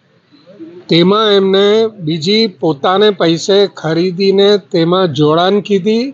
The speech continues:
જે આજે આ ગ્રાઉન્ડ પર જે ઊભા છે એ,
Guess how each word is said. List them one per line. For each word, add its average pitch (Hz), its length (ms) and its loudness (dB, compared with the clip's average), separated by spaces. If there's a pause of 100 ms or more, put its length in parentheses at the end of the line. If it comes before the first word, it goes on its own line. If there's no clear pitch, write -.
(140)
જે 226 140 0
આજે 190 480 2 (400)
આ 175 120 -2
ગ્રાઉન્ડ 170 380 0
પર 196 120 2
જે 180 100 2
ઊભા 170 320 2
છે 185 140 -2
એ, 165 220 0